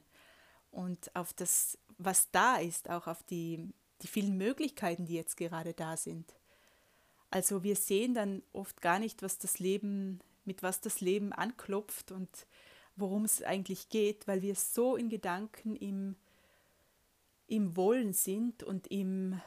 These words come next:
in den Vorstellungen, wie es zu sein hat.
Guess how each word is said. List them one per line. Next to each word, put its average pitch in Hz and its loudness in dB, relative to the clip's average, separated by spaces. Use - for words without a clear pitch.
in 190 -8
den 190 -4
Vorstellungen, 208 -2
wie 190 -2
es 190 -4
zu - -8
sein 156 -4
hat. - -10